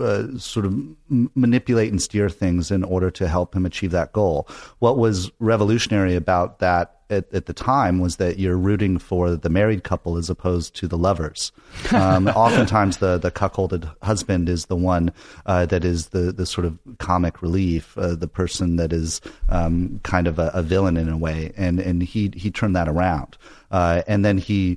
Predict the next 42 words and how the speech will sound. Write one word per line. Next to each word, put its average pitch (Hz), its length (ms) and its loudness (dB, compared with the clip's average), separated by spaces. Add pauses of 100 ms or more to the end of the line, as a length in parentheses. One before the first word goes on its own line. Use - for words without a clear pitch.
portrayed 104 440 0
this 95 160 -2
marriage 87 480 2
in 101 100 0
a 90 60 2
way 87 280 2
that 85 300 -2 (240)
was 101 180 0
more 131 220 4
realistic 98 720 0
than 90 160 0
hitherto 92 540 0
had, 90 440 -2
had 87 160 0
existed, 82 640 -2 (300)
uh, 85 260 2
in 85 120 0
the 85 60 0
French 82 340 -2
theater. 82 420 -2 (360)
Um, 92 480 4 (240)
now, 123 280 4
as 131 240 2
I 160 80 4
began 120 340 0
to 104 200 0
adapt 120 440 2
it, - 160 0
I 101 100 2
thought 110 160 0
it 101 60 2
was 95 140 -2
just - 140 -6
gonna 98 140 -2
be 95 80 2
a 87 60 0
straight-up 98 400 0
adaptation 90 720 0
that 90 120 0
would 90 120 -2
exist 87 440 -2
in, 98 560 -2